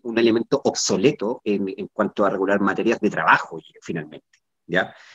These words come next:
Independiente que sea el Estado, etcétera, a mí me parece que incluso, eh, el estatuto en algunos países ni siquiera existe, sino que es la misma ley laboral para todos. Eh, ahora bien, entendiendo que hay un escenario, eh,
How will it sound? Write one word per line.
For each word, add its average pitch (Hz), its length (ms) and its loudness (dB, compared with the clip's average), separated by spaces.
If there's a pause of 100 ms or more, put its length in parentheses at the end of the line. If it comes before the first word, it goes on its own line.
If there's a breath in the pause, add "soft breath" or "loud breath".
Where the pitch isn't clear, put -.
Independiente 95 420 4
que 113 80 4
sea 117 200 4
el 113 80 4
Estado, 110 440 2
etcétera, 95 720 0
a 92 60 0
mí 90 120 -2
me 98 80 0
parece 92 340 -2
que 92 60 0
incluso, 95 800 -2
eh, 90 280 -8
el 92 180 0
estatuto 101 400 0
en 98 120 2
algunos 98 280 -2
países 101 240 0
ni 90 80 0
siquiera 92 240 -2
existe, 160 420 2
sino 95 200 -6
que 95 60 -4
es 90 60 -2
la 90 60 -2
misma 98 220 -2
ley 98 160 -2
laboral 92 340 -4
para 95 160 -2
todos. 104 380 2 (800 soft breath)
Eh, 92 640 4 (460 soft breath)
ahora 139 240 6
bien, 104 420 4 (320)
entendiendo 123 460 4
que 170 80 6
hay 170 60 6
un 160 100 6
escenario, 156 840 4
eh, 101 380 2